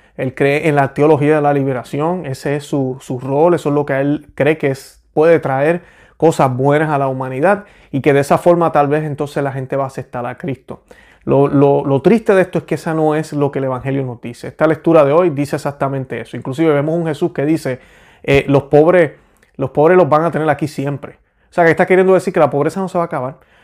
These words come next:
Por más que hagamos, siempre van a haber gente que va a tener menos. Y si la pobreza la vamos a evaluar a los estándares de cada época, como hablaba yo hace unos programas, eh, ¿qué realmente significa ser pobre?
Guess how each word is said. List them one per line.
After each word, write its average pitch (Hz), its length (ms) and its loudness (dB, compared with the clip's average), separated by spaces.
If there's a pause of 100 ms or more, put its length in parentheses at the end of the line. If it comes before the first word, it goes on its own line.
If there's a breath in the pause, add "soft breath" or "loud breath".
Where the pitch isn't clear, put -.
Por 147 180 2
más 175 260 2
que - 180 2
hagamos, 151 720 2
siempre 175 420 0
van 160 140 2
a 156 40 0
haber 151 180 0
gente 160 280 -4
que 135 80 -6
va 131 80 -4
a 135 60 -8
tener 151 360 -10
menos. 127 640 -12 (360 soft breath)
Y 135 100 -4
si 143 140 -2
la 143 160 4
pobreza 151 340 2
la 170 80 6
vamos 151 240 2
a 196 60 2
evaluar 151 500 2 (300 soft breath)
a 139 80 -6
los 131 100 -2
estándares 175 560 2
de 139 160 0
cada 165 400 4
época, 131 520 -8 (280 soft breath)
como 127 400 -6 (220)
hablaba 139 340 4
yo 170 220 2
hace 170 180 0
unos 165 220 -4
programas, 156 560 -2 (400 soft breath)
eh, 131 540 -6 (160)
¿qué 202 300 2
realmente 185 540 2
significa 147 500 -4
ser 139 280 -8
pobre? 165 400 0